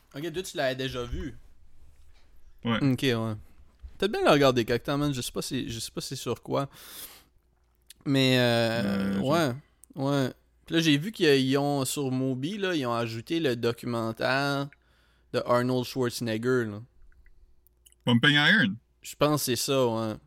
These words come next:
Speaker 2: Asti que c'est bon, ça. Ça vaut la
Speaker 1: Moi,
Speaker 2: peine.
Speaker 1: je l'ai jamais vu, fait que, euh,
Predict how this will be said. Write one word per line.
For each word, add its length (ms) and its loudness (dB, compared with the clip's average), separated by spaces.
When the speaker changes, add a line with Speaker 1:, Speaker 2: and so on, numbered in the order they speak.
Speaker 2:
Asti 320 -8
que 60 -10
c'est 160 2
bon, 200 2
ça. 140 -4
Ça 140 -8
vaut 100 -2
la 140 2
Speaker 1:
Moi, 100 2
Speaker 2:
peine. 80 4
Speaker 1:
je 60 0
l'ai 60 -4
jamais 360 0
vu, 220 -4
fait 180 -10
que, 140 -10
euh, 800 -8